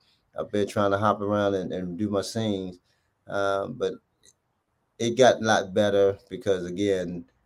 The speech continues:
after getting over the loss to Chicago during that series, I mean, during that, uh, summer, um, I had to get back stronger, and the only thing I was thinking about is getting healthy again.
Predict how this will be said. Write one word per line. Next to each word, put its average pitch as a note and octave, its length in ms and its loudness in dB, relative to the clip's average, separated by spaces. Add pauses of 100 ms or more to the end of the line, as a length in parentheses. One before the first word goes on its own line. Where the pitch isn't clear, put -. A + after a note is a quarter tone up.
(180)
after G#2 300 0
getting G2 320 0
over G#2 280 4
the F#2+ 100 2
loss G2+ 360 4
to G2 80 -12
Chicago G2 560 2
during F#2+ 200 0
that F2+ 160 -4
series, F2+ 560 -2 (360)
I - 40 -8
mean, G2 180 -2
during F#2 180 0
that, F2+ 180 -2 (300)
uh, F#2 220 0
summer, F#2+ 540 -4 (580)
um, F#2 480 -6 (380)
I G#2 100 0
had G2+ 140 2
to F#2 80 -6
get F#2+ 200 2
back F2+ 280 0
stronger, E2+ 720 -2
and F2 520 -6
the - 60 -10
only F#2+ 220 -4
thing F2+ 220 -4
I F2+ 80 0
was E2+ 280 -8
thinking E2+ 180 -4
about E2 240 -2
is D2+ 100 -12
getting E2 200 -4
healthy D#2 340 -6
again. B1+ 260 -12